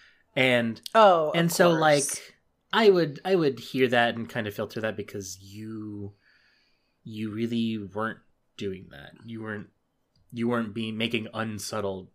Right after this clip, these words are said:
Speaker 1: like, jokes or remarks anymore. And I actually, honest-, honestly, I gotta hand it to
Speaker 2: Honestly
Speaker 1: you. That was, that's probably really cool.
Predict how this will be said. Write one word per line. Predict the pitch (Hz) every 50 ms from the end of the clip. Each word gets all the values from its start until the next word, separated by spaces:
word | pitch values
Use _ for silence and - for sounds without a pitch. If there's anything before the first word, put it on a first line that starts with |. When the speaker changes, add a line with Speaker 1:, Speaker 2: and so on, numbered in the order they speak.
| _
Speaker 1:
like, | - 98 98 - - 104
jokes | 101 - 113 95 87 - - - - - - -
or | 104 104 98 95
remarks | 95 98 101 - - - - - -
anymore. | 208 185 185 170 147 - - - - - _ _ - - - _ _ - _ _
And | 151
I | 180 254
actually, | 311 - - 359 339
honest-, | 330 330 320 294 - - -
honestly, | 240 277 320 - - 339
I | 285
gotta | 226 233 247 285
hand | 294 180
it | 156
to | 143 320
Speaker 2:
Honestly | 330 330 320 330
Speaker 1:
you. | 320 -
That | - 123
was, | 151 165 156 139 - - - - - - - - -
that's | 156 143
probably | - 208 190 175 165
really | 156 151 143 131
cool. | - - 131 113 101 78 - -